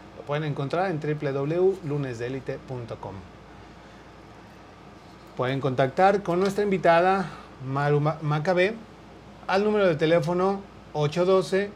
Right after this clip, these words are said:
dos setenta y dos, cuarenta y dos cincuenta y uno o bien a través de sus redes sociales, Facebook e Instagram principalmente,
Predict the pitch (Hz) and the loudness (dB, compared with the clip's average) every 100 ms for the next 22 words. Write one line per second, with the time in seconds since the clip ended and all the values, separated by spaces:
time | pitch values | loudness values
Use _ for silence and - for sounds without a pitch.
0 | - - - 151 170 180 165 180 185 170 | -16 -20 -6 0 0 0 -2 2 2 4
1 | 175 170 - - 147 143 131 123 127 147 | 2 0 -6 -2 0 0 -2 -4 -4 -6
2 | 175 180 185 202 196 170 208 - - - | -4 -2 0 0 0 0 -2 -6 -18 -20
3 | - - - 202 190 175 208 185 - 143 | -20 -8 0 4 4 4 0 -6 -10 -4
4 | 147 135 143 151 156 156 139 170 175 196 | 0 2 4 2 0 -2 0 0 0 -2
5 | 185 165 165 185 - - - 165 160 170 | 0 2 0 -2 -6 -12 -2 0 2 0
6 | 170 156 185 180 170 185 196 143 127 147 | -2 -4 -2 -2 0 -2 -4 -6 -6 -2
7 | 156 151 156 151 202 | 0 0 0 -2 -4